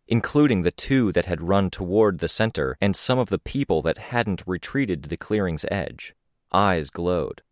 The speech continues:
Powers wreathed a few hands. A spike of power-generated material was stabbing skyward in front of a woman. A man had fallen to his knees, arms spread,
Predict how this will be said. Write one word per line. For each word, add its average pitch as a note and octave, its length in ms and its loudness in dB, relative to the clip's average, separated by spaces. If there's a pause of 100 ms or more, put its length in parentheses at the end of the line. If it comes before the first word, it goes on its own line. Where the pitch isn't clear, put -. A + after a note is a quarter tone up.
Powers A2 500 -2
wreathed F#2+ 540 -4
a F2 60 -6
few A2 320 -2
hands. E2 640 -6 (220)
A G#2+ 80 2
spike - 480 -2
of F2 160 -6
power-generated F#2 880 0
material G2 680 0
was E2 120 -2
stabbing F#2+ 480 0
skyward G2 640 -2
in D#2+ 160 -6
front F#2+ 260 -2
of D#2+ 80 -2
a D#2 80 0
woman. F#2 400 -4 (400)
A G#2+ 60 2
man G#2 380 2
had E2+ 200 -4
fallen G#2 460 2
to E2+ 100 -4
his D#2+ 220 -6
knees, E2+ 500 -2 (180)
arms G2 480 0
spread, F2 540 -2